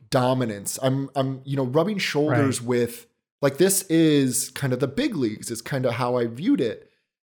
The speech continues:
Speaker 1: Um, so I thought that there was this, this leveling up, A, in terms of how to construct the content so it can be delivered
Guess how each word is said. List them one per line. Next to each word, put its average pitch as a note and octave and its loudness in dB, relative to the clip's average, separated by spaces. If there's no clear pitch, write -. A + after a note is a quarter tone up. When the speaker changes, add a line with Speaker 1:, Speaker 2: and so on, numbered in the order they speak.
Speaker 1:
Um, A#2 -2
so - -2
I D3+ 4
thought G3+ 0
that - -8
there C#3 4
was C3 2
this, - -2
this C3 -2
leveling C#3 0
up, C3 0
A, D3+ 4
in F3 0
terms C#3 -2
of B2 -8
how C3 -2
to C3+ 0
construct - -6
the C#3 -4
content C3 -6
so B2+ 0
it B2 -2
can B2+ -6
be A#2+ 0
delivered A#2+ 0